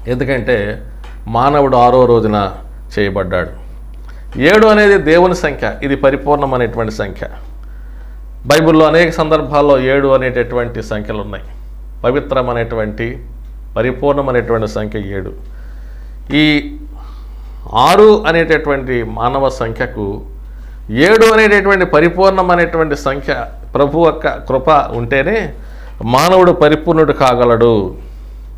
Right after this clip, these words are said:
దీని అర్థం ఏంటంటే, మానవ జీవితాల్లో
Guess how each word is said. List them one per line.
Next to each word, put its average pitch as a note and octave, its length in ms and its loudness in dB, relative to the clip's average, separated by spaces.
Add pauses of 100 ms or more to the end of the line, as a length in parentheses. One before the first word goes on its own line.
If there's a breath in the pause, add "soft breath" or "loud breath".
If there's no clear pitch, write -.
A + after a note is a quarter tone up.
(100)
దీని B2+ 160 -4
అర్థం B2 220 -2
ఏంటంటే, A#2 720 -2 (460 loud breath)
మానవ D#3 440 4
జీవితాల్లో A#2 1000 -2